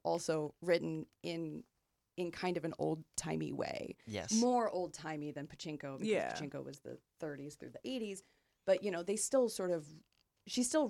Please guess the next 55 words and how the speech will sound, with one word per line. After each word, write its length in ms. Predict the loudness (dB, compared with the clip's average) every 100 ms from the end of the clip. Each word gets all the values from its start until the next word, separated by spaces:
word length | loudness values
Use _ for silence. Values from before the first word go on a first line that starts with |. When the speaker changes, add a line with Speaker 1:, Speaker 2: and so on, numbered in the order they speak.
| 4
Speaker 1:
wrote 240 | 4 6
it 180 | 2 0
in 140 | 0 2
a 60 |
way 220 | 2 2 2
that, 180 | 2
like, 180 | 0 0
if 140 | 0 -2
you 140 | -4
told 400 | -6 -8 -6 -4
me 120 | -4 -2
that 180 | -2 2
that 180 | 2
was 220 | 2 0 -4 -18 _ 0
written 380 | 2 2 -4 -4
in, 420 | 0 2 2 -2 -4 -2
like, 180 | -2 -4 2
the 260 | 4 4 -2 -4
eighties 640 | -2 -2 -2 -2 -2 -6 -10 _ _ _ _ _ _ 6
or, 380 | 8 8 6 0
you 100 | -2
know, 100 | -2
parts 300 | -2 -4 -2
of 80 | 0
it 140 | 0
were 100 | 0
written 280 | 0 0 0
in, 100 | -2
like, 160 | -4 -4
the 80 | -4
fifties 320 | -4 -4 -2
or 40 |
whatever, 300 | 0 0 -2 0
I 40 | 0
would 120 | 2
have 80 | 2
probably 440 | 0 0 -2 -4
believed 300 | -2 -2 0
Speaker 2:
Yeah. 200 | 4 4 2
Speaker 1:
you. 80 | -2
Speaker 3:
Yeah. 400 | -4 -2 -4 -4 -2
Speaker 1:
And, 120 | 0
like, 200 | -2 0
this 220 | 2 2
is 160 | 0 0
written, 480 | -2 -2 -2 -4 -8 _ _
it, 140 | -2 0
it 120 | 0
just 200 | 2 0
sort 140 | 2 0
of, 100 | 0
like, 280 | -2 -4 -8 _ _ _ _ _ _ _ _ -6
I 60 |
feel 220 | -2 2 2
like 180 | 2